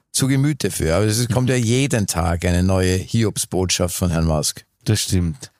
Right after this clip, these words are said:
Speaker 2: Dann hab ich mir noch zwei Sachen, äh, herausgeschrieben, die ich in unserer beider Sinne originell finde.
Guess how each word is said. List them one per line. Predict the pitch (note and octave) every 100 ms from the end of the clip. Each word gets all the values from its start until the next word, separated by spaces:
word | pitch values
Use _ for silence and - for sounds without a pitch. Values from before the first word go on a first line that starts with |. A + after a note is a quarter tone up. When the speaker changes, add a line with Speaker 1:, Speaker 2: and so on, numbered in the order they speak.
| _ _ _ _ _
Speaker 2:
Dann | D#3
hab | E3 E3
ich | F#3+
mir | F3
noch | F3+
zwei | - F#3
Sachen, | F3 E3+ E3 E3+ D3+
äh, | -
herausgeschrieben, | C#3 C3+ C3 A#2+ C#3+ D3+ D3+ D3 C#3
die |
ich | C#3 C3 -
in | C#3+ C#3
unserer | C#3 C3 B2
beider | A2+ A2 C3+
Sinne | D#3+ D#3+ D#3 D3
originell | A2+ C3+ B2+ A#2+ A#2 C#3
finde. | - C#3+ C#3 C#3